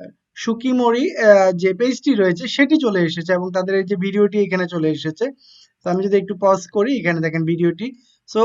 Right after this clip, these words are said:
ওরা আপনাকে কি করতে বলেছে এখানে ইনস্ট্রাকশনে কিন্তু বলে দিয়েছে। এখানে দেখেন এটা আপনাকে log in করতে বলছে এবং সেকেন্ড স্টেপে বলছে আপনাকে ভিডিওতে একটা কমেন্টস করতে।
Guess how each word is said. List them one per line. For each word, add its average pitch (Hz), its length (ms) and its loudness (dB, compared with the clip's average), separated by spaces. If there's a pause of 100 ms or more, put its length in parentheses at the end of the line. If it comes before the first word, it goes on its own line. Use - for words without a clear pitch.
ওরা 233 260 2
আপনাকে 254 340 0
কি 262 200 -8
করতে 233 340 -4
বলেছে 247 380 0
এখানে 202 280 0
ইনস্ট্রাকশনে 196 560 -4
কিন্তু 208 200 -4
বলে 240 260 0
দিয়েছে। 147 400 -2
এখানে 160 240 -12
দেখেন 214 300 -4
এটা 190 200 -4
আপনাকে 185 240 -6
log 185 220 -2
in 196 80 -6
করতে 202 260 -6
বলছে 214 280 -2
এবং 226 280 -2 (440)
সেকেন্ড 277 380 0
স্টেপে 254 280 0
বলছে 214 320 0
আপনাকে 190 380 -2
ভিডিওতে 196 420 0
একটা 175 260 -2
কমেন্টস 247 420 0
করতে। 131 300 -8